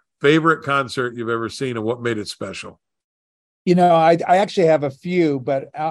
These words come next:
Speaker 2: I'm a limited to two stories, and both of them involve Mike Enoch, uh, who was my stage manager when I first started off. Uh, one of them, we did a show with Journey at, when they were at the, uh, peak of their popularity.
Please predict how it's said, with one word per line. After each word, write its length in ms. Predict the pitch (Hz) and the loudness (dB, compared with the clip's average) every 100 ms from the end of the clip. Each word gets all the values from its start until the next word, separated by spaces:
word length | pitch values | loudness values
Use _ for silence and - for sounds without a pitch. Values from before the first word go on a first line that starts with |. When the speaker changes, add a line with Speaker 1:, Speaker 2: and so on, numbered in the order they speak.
| 175 | -2
Speaker 2:
I'm 100 | 185 | 0
a 60 | 170 | 2
limited 400 | 175 196 170 131 | 0 0 -2 -6
to 80 | 147 | -10
two 300 | - 185 175 | -8 -4 -4
stories, 560 | - 156 135 131 131 | -4 -2 0 0 -4
and 180 | 143 147 | -6 -2
both 220 | 156 160 | 0 0
of 80 | 160 | 0
them 180 | 160 156 | -2 0
involve 340 | 147 151 143 139 | 0 2 2 0
Mike 260 | 143 131 | -2 -4
Enoch, 380 | 160 151 123 127 _ _ _ _ - | -8 -8 -10 -12 _ _ _ _ -8
uh, 340 | 135 131 127 - 131 | -4 -2 -4 -8 -10
who 200 | 170 165 | -2 2
was 240 | 156 147 135 | 2 0 -2
my 140 | 143 | -4
stage 420 | 131 - 185 180 | -4 -2 0 0
manager 460 | 139 147 147 139 151 | -2 -2 -2 -4 -4
when 120 | 139 | -4
I 120 | 139 | -4
first 240 | 135 151 156 | -6 -8 -6
started 320 | 156 135 131 | -2 -2 0
off. 220 | 143 123 - _ _ _ _ | 0 -2 -6 _ _ _ _
Uh, 260 | 147 147 147 | -2 0 0
one 300 | 151 165 190 | 0 0 2
of 80 | 170 | 0
them, 180 | 170 160 | 0 0
we 80 | |
did 160 | 151 165 | -2 -2
a 60 | 151 | -4
show 320 | - 175 170 | -4 0 0
with 160 | 165 | 0
Journey 480 | 135 170 170 151 135 | -2 -2 -2 -4 -6
at, 120 | 135 | -8
when 120 | 151 151 | -8 -6
they 120 | 147 | -2
were 60 | |
at 120 | 143 139 | -2 -2
the, 220 | 131 131 | -8 -8
uh, 160 | 139 131 131 | -6 -6 -8
peak 340 | - 214 202 - | -2 0 0 -2
of 220 | 147 135 | -8 -4
their 180 | 147 135 | -2 -2
popularity. 800 | 135 147 143 135 131 127 127 | 0 -2 0 -2 -2 -2 -8